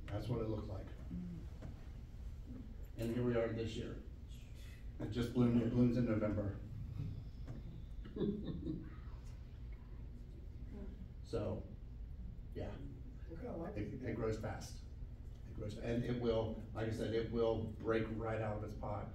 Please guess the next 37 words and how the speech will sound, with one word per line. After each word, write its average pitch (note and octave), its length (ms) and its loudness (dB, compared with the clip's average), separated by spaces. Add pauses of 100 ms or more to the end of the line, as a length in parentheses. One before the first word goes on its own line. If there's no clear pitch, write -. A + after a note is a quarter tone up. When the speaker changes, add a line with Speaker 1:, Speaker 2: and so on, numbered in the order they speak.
Speaker 1:
and G2+ 140 0
just F#2 220 -4
keep G2+ 180 -2
growing. F#2+ 160 -4 (1500)
There A2+ 200 4
are G#2+ 60 2
some A#2 200 4
other A2+ 400 6
warm A2 280 4
growing A2+ 260 4
Silogenes G#2+ 640 4
that G#2 80 0
are G2 80 4
also G2 200 2
pretty F#2 240 0 (140)
easy. A#2+ 260 2 (400)
Now A#2+ 120 6
these C3+ 180 8
take C#3 200 8
up B2+ 100 6
a - 20 6
lot A2+ 180 6
of G#2+ 100 2
room. A2+ 280 2 (460)
These A2+ 140 2
are G#2+ 60 2
kind G#2+ 180 4
of G2+ 60 4 (100)
unruly A2 500 4
growers. G2+ 560 2 (100)
Um, G2+ 220 0 (640)
most B2 400 8
of B2 100 4
you A#2 120 8
are A2+ 40 6
familiar A2 460 6
with, G2+ 240 4